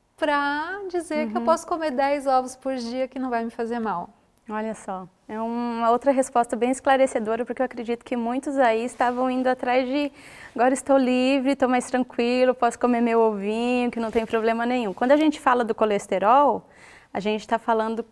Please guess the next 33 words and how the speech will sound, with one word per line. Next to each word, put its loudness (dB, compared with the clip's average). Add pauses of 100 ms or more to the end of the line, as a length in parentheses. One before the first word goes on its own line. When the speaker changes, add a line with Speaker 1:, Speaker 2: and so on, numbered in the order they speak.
(240)
Speaker 2:
né, -2
porque -4
existem -2
dois -2
tipos -8
de -16
colesterol, 0
né, -2
o 0
H 2
D -4
L, 0
que -14
é 0
o -2
colesterol -2
bom 0
que -8
nós -6
precisamos, -6
Speaker 1:
Sim. -10
Speaker 2:
e 0
o 2
L 2
D 4
L, 6
que -4
já 0
é 0
o -2
cole-, -4
colesterol 2
ruim, 0